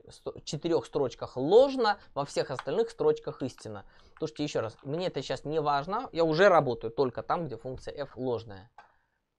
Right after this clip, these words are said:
С-, и у меня x, видите, да, это переменная, у которой есть три единички. Значит, x однозначно последний. Да? Оп.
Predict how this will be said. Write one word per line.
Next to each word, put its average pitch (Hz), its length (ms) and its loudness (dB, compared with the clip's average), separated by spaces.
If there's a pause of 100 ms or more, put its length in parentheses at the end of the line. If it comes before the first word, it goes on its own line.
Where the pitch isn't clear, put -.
(300)
С-, - 140 -20
и - 80 -10
у 202 60 0
меня 220 260 4
x, 262 480 -4
видите, 147 380 -4
да, 143 300 -2 (560)
это 147 200 -6
переменная, 170 480 0
у 151 60 2
которой 151 320 0
есть 165 480 -4
три 135 180 -4
единички. 127 560 -8 (200)
Значит, 185 460 -6
x 247 300 -6
однозначно 147 840 -2
последний. 120 720 -10 (2750)
Да? 147 280 -4 (240)
Оп. 127 340 -4